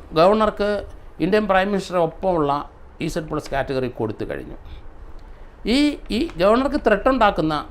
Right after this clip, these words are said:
ഇതുപോലെയുള്ള പിള്ളേർ ഇനിയൊക്കെ കാണിച്ചിട്ടുണ്ടെങ്കിൽ അവരുടെ കേസുകൾ സ്പെഷ്യൽ പ്രൊട്ടക്ഷൻ പോലീസ് ഗ്രൂപ്പ് ഏറ്റെടുക്കുമെന്ന് എനിക്ക് തോന്നുന്നത്. സ്പെഷ്യൽ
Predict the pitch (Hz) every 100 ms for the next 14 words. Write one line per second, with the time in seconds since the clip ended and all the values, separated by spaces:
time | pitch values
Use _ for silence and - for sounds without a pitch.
0 | - 151 202 196 185 185 147 151 170 123
1 | - - - - - 170 233 247 233 -
2 | 139 170 170 151 113 98 101 101 - -
3 | - - 120 139 165 175 170 165 170 185
4 | 175 170 165 - - 156 170 160 151 147
5 | 156 139 147 143 135 - - - - -
6 | - 139 143 151 131 101 113 123 135 127
7 | 117 113 101 101 - - - - - -
8 | - - - - - 208 285